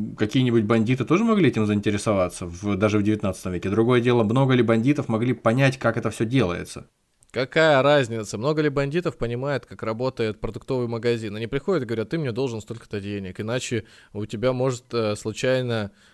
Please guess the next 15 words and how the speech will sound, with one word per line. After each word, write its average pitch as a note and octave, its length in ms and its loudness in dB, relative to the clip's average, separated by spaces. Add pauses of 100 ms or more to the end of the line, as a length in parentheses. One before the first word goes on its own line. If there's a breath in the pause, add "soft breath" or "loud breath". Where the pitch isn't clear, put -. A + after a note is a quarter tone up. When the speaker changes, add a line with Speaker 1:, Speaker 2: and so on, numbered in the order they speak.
(120 soft breath)
Speaker 2:
э, G2+ 300 -4
разбиться, A2+ 680 -4
бах, A2+ 500 0
вот A#2 220 -2
этот C3 240 0
холодильник". A2 680 0 (460 soft breath)
Ну G2 180 -6
и G2+ 60 -6
все. - 140 -4
Speaker 1:
Шину G3 160 4
Speaker 2:
То G#3+ 100 8
же - 60 -
самое D3+ 100 6
Speaker 1:
прострелю. F#3 720 6
Speaker 2:
здесь. F3 280 2